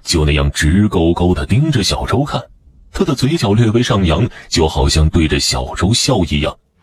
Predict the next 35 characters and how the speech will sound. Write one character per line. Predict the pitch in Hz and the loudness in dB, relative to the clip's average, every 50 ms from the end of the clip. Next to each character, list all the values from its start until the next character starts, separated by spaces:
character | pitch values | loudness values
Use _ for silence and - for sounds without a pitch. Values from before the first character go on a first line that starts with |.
| _ _ _ _ _ - - - | _ _ _ _ _ -20 -20 -10
小 | - - - 82 87 87 | -4 -2 0 0 2 2
周 | 95 92 92 | 2 2 2
想 | 90 90 87 | 2 2 2
要 | 90 92 | 2 2
转 | 87 - 87 85 | 2 0 0 0
身 | 87 101 98 | 0 0 -2
逃 | - - - 120 | 0 0 0 -2
跑， | - - - - - _ - - - - | -2 -4 -6 -10 -14 _ -20 -20 -14 -6
可 | - 90 90 | -2 0 0
是 | 87 - 95 | 0 0 0
他 | - - | 0 0
的 | 78 76 | 0 0
双 | - - 110 101 101 101 | 0 0 2 2 2 2
腿 | - 76 78 | 2 0 0
就 | 82 - 90 85 | 0 0 0 0
好 | - 82 78 | 0 0 0
像 | 78 - 87 | 0 2 0
失 | 87 - 107 104 | 0 0 0 0
去 | - - | 0 0
了 | 87 78 | -2 -2
知 | - - 123 123 | 0 0 0 0
觉 | 117 - 92 | 0 0 0
一 | 87 78 | 0 0
样， | 80 76 - - - - - - | -2 -2 -4 -8 -16 -20 -10 -4
根 | - 90 90 87 | -2 0 0 2
本 | 80 - 87 | 2 0 0
感 | 85 - 71 69 67 67 | 0 0 -2 -2 -2 -2
受 | - - 110 95 | 0 0 0 2
不 | - 98 101 107 | 2 2 2 2
到 | 101 95 | 2 0
他 | - - 110 | 0 0 0
们 | 107 101 | 0 0
的 | 90 | 0
存 | 85 - - 92 131 | -2 -2 -2 0 0
在。 | 147 - 120 | 0 0 -2